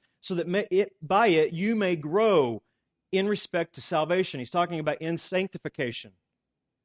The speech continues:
"If you have tasted the kindness of the Lord." That's what he's getting at this morning. He's saying, "Look, you wanna grow, you wanna put away these things, put on this, and you will grow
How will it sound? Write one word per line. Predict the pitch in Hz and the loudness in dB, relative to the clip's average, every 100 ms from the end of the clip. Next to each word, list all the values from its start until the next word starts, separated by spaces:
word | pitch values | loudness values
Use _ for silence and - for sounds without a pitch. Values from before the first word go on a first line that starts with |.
| _ _ _ _ - | _ _ _ _ -2
"If | 170 180 | -2 2
you | 202 | 2
have | 220 | 2
tasted | - 143 131 160 | 0 -2 -2 -6
the | 160 | -6
kindness | 147 123 127 - | -6 -6 -8 -10
of | 127 | -10
the | |
Lord." | 131 147 123 101 _ _ _ _ _ _ _ _ - | -4 -2 -2 -6 _ _ _ _ _ _ _ _ -8
That's | - | -6
what | 240 | -2
he's | 254 | -2
getting | 160 226 226 | 4 4 4
at | 165 151 | 2 0
this | 156 | -4
morning. | 180 170 156 | -2 -2 -2
He's | 147 | 0
saying, | 214 190 - _ | 0 0 -4 _
"Look, | 185 160 | -2 0
you | 180 | 2
wanna | 254 247 | 2 2
grow, | 156 202 254 254 247 | 2 4 8 8 6
you | 202 | 2
wanna | 208 185 _ - | 0 -2 _ -4
put | 247 | -2
away | 247 247 262 | 2 4 2
these | 175 226 240 - | 0 0 -2 -2
things, | 220 220 202 | -2 -2 -2
put | - 247 | -2 0
on | 254 247 220 170 | 2 0 -2 0
this, | 233 233 - - - | 2 2 -2 -16 -6
and | 185 | 0
you | |
will | 202 | 0
grow | 165 151 220 240 247 254 | 0 2 4 6 4 2